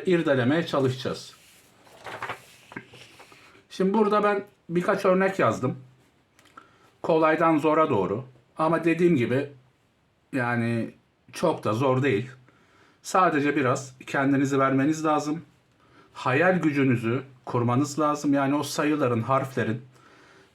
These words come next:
gözünüzün önüne gelmesi lazım. Şimdi başlıyoruz. <clears throat> Bir sayı diyor. Bir sayı. Ee, bir mi yazacağız buraya? Hayır.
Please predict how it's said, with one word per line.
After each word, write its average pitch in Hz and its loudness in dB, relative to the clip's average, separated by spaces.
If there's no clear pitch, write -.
gözünüzün 190 0
önüne 165 2
gelmesi 95 -2
lazım. 73 -6
Şimdi 196 0
başlıyoruz. 226 0
<clears throat> - -20
Bir 208 2
sayı 185 2
diyor. 73 -2
Bir 147 0
sayı. 127 -2
Ee, 113 -8
bir 185 4
mi 113 2
yazacağız 90 -2
buraya? 80 -8
Hayır. 117 -2